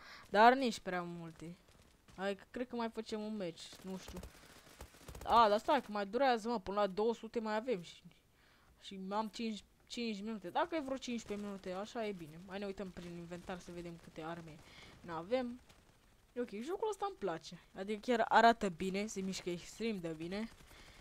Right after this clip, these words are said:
E optimizat chiar bine. N-o să v-, cred că o să vă las un link în descriere, nu știu dacă uit, nu vă las. Ok?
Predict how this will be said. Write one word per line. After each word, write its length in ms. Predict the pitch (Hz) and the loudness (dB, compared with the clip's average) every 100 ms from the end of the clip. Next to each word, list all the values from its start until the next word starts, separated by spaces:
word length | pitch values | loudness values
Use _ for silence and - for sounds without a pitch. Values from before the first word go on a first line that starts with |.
| - - | -20 -10
E 60 | 190 | -8
optimizat 540 | 190 190 185 185 202 - | -8 -6 -6 -2 -4 -2
chiar 220 | 185 175 | -4 -4
bine. 380 | 160 175 196 214 - - - - - - - - - - | -6 -6 -4 -6 -12 -20 -20 -20 -20 -20 -20 -20 -18 -8
N-o 120 | 190 214 | -2 -2
să 160 | - | -2
v-, 280 | 180 - - | -8 -12 2
cred 180 | 247 302 | 6 8
că 60 | |
o 40 | 320 | 8
să 120 | 240 | 6
vă 120 | 196 | 8
las 180 | 202 196 | 6 6
un 80 | 185 | 0
link 160 | 190 | 0
în 80 | 190 | 0
descriere, 420 | 160 165 180 180 | 0 -2 2 2
nu 140 | 170 202 | 2 -2
știu 180 | - 175 | -4 -4
dacă 380 | 143 - 160 170 - - | -4 -2 -4 -4 -14 -4
uit, 300 | 240 285 - - | 0 0 -2 -2
nu 140 | 285 | 2
vă 140 | 220 160 | 2 0
las. 360 | 143 160 - - - - - - - - - | -2 -8 -16 -20 -20 -20 -20 -20 -20 -20 -20
Ok? 360 | 220 240 262 | -2 2 2